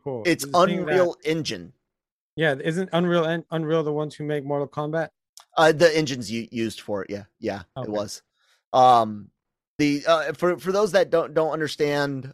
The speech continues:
Speaker 2: I mean, it's exactly what, what it kinda s-, sounds like. A game engine drives everything in, in the game. It's, it's how the, the coding and the, the har-, hardware and the s-, software communicate to, to render the, the imi-,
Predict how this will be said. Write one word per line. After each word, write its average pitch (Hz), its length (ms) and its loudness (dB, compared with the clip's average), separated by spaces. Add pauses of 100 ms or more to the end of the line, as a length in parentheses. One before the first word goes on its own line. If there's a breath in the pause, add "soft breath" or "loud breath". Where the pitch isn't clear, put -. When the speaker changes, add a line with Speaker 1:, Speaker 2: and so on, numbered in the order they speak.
Speaker 2:
I 135 140 4
mean, 131 220 0
it's 147 340 4
exactly 143 600 -2
what, 123 240 -4
what 127 140 0
it 117 60 -6
kinda 135 140 0
s-, - 240 -4
sounds 135 300 -2
like. 135 180 0
A 120 60 0
game 139 400 -4
engine 135 420 -6
drives 123 680 0 (380)
everything 135 440 -2
in, 127 400 -6
in 127 240 -4
the 117 60 -6
game. 120 360 -4
It's, - 260 -8
it's 120 220 -6
how 123 280 4
the, 113 300 -4
the 123 100 -10
coding 135 560 0 (800 loud breath)
and 135 240 2
the, 123 420 6
the 113 400 2
har-, 139 300 2
hardware 135 640 2
and 123 120 -6
the 120 60 -8
s-, - 220 -16
software 135 480 2
communicate 135 560 -4
to, 117 300 -4
to 117 120 -6
render 120 880 -2 (100)
the, 110 340 2
the 107 120 -4
imi-, 139 400 -2